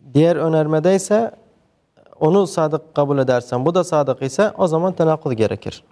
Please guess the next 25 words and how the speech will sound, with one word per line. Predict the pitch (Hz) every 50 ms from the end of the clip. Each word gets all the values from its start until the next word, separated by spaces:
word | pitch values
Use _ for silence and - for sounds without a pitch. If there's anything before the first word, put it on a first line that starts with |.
| _
O | - 170 170
yüzden | 156 139 143 139
dedi, | 135 139 131 135
"Yezze | 156 170 160 147 147
mujtema'en | 131 127 127 - - 143 156 160 156 151
nakidayn | 139 131 127 131 131 160 175 175
ve | 139
huve | 117 117 110 104
muhal." | 104 98 - 95 - - - _ _ _ _ _ _ _ _ _ _ _ _ _ -
Ve | 165
innema | 196 202 196 196 185
kâle | 185 - 185 185 180 180
lüzuman, | 180 175 170 208 208 190 175 170 170 175
niye | 185 196 196
musannif | 190 - - 165 160 151 147 -
lüzuman | 147 139 135 139 131 127 123 123
dedi? | 123 127 151 190 202 - _ _ _ _ _ _ -
"Li'ennehu | 123 135 147 175 202 202 190 175 165 156 165
kad | - 147 135
yasdukul | 156 185 180 185 - 170 151 156 147
aksu | 139 143 175 - - - 143
ahyanen | 139 - - 147 160 165 165 160 156 135
bi | 127
hususul | 127 - 139 - - - - 131
madde." | 123 120 113 104 98 95 90